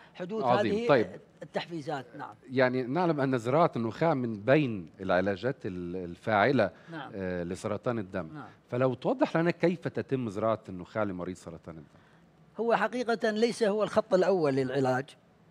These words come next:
Speaker 1: إنما
Speaker 2: <clears throat>
Speaker 1: ال-، الحالة تقيم منذ البداية سرطان الدم الحاد، وهنالك دراسات تعمل على شريحة الدم وعلى، آه، شريحة اللي تؤخذ من نخاع ال-، من نخاع العظم، من، من،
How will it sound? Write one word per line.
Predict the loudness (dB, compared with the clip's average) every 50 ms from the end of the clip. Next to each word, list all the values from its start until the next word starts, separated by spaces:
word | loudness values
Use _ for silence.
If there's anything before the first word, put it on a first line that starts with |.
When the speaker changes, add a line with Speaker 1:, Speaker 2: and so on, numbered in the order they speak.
| _ _ -8
Speaker 1:
إنما | -4 -4 -2 0 0 0 2 2 0 0 0
Speaker 2:
<clears throat> | 0 -2 0
Speaker 1:
ال-، | 0 -2 -2
الحالة | -2 -2 0 2 4 6 8 6
تقيم | 6 4 0 2 4 6 8 8 8 6 6 4 0 -6
منذ | -6 -6 -6 -4 -4
البداية | -6 -6 -6 -2 0 0 0 2 0 -2 -2 -6
سرطان | -6 -4 -4 -2 -2 0 0 2 2
الدم | 2 2 2 2 2 0
الحاد، | -2 -2 -2 -2 -2 -2 -6 -10 -18 _ -20 -20 -20 -20 -20 -20 -20 -20 -12 -6
وهنالك | -2 -2 0 0 0 4 6 6 6 6 6 2 0
دراسات | 4 4 6 6 6 6 4 6 6 6 6 6 4 -2 -10 -20 -20 _ -20 -12 -8
تعمل | -8 -6 -2 -2 0 2
على | 2 2 2 0 -2 -2
شريحة | -4 -4 -4 -2 -4 -4 -4 -8 -10
الدم | -14 -8 -6 -4 -4 -4 -6 -10 -12 -10
وعلى، | -6 -6 -4 -2 -2 0 0 -2 -2 -4 -8 -14 -20 -20 -20 -20 -20 -20 -16 _ -8
آه، | -6 -4 -4 -4 -4 -4 -6 -6 -6 -6 -6 -6 -6 -6 -6 -8 -10 -12 -18 -20 -20 -20 -20 -8
شريحة | -2 0 0 2 2 0 2 2 2
اللي | 2 0 -2 -4 -6
تؤخذ | -8 -8 -6 -4 -4 -4
من | -2 -2 -2 -2 -2
نخاع | -4 -2 0 0 0 2 0
ال-، | 0 -2 -4 -6
من | -6 -6
نخاع | -6 -6 -2 -2 0 0
العظم، | 0 0 -2 -2 -2 -4 -8
من، | -8 -8 -8 -8 -8 -10
من، | -10 -12 -12 -14